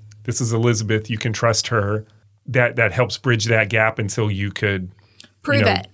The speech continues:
Speaker 1: prove it, yeah.
Speaker 2: It's a lot of proving it. I
Speaker 1: Yeah.
Speaker 2: mean, it was absolutely almost relentless having to prove myself to every family that I sat in front of to say I was worthy of their trust.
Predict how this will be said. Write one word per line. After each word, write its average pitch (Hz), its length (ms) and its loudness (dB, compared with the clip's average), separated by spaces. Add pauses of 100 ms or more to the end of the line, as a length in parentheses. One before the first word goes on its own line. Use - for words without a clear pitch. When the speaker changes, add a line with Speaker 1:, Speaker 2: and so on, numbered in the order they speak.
(140)
Speaker 1:
prove 117 240 2
it, 101 220 -2
yeah. 95 200 -6 (160)
Speaker 2:
It's 254 160 0
a 240 60 2
lot 202 260 4
of 202 100 -2
proving 180 380 -6
it. 175 240 -2
I 226 60 0
Speaker 1:
Yeah. 220 40 2
Speaker 2:
mean, 202 180 -2
it 208 100 -4
was 220 160 -2
absolutely 202 880 -4 (580)
almost 233 400 0
relentless 220 840 0
having 220 340 -2
to 220 100 -4
prove 220 320 -8
myself 202 760 -2
to - 160 -6
every 220 260 0
family 208 360 -4
that 202 160 -4
I 208 80 -2
sat 208 260 -2
in 214 100 -4
front 208 260 -2
of 196 220 -4
to 214 100 -6
say 214 140 -2
I 196 60 0
was 202 180 -6
worthy 208 340 -4
of 202 140 -10
their 208 180 -6
trust. - 640 -6